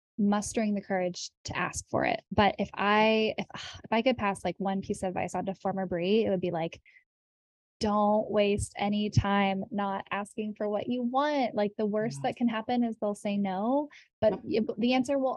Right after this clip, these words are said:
Speaker 1: always be no if you don't ask. And I think, I think I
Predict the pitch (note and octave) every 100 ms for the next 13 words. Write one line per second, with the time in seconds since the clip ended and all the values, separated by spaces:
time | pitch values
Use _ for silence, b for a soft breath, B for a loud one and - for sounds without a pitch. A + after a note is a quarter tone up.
0 | - B3 C4 C4 B3 B3+ B3 C4 A3+ A3
1 | G#3 G#3+ G#3 D#3+ D3+ - - _ - G3+
2 | F#3+ F3+ - G#3+ A3+ A#3+ - - _ -
3 | - _ - - - C#4+ C#4 A#3+